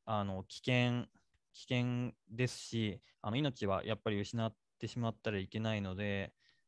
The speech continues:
あ、全体のためにっていう気持ちを全否定するわけではないんですけど、何よりも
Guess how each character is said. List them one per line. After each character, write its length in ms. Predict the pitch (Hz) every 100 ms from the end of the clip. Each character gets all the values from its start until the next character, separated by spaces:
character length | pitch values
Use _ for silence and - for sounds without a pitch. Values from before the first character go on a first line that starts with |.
| _
あ、 160 | 110 104
全 300 | 101 135 143
体 300 | - 151 143
の 120 | 147
た 120 | 143 143
め 140 | 147
に 120 | 143
っ 60 | 139 _
て 80 | 117
い 200 | 110 104
う 60 |
気 180 | 104 -
持 140 | 113 107
ち 480 | - 117 113 113
を 160 | 110 117
全 240 | 117 135
否 80 | 139
定 140 | - 135
す 120 | -
る 80 | 110
わ 80 |
け 100 | 104
で 80 | 104
は 60 | 101
な 120 | 113
い 60 | 113
ん 60 |
で 80 | 101
す 80 | -
け 100 | 107
ど、 340 | 120 117 101 - _ _
何 200 | 139 143
よ 100 | 120
り 100 | 104
も 260 | 95 90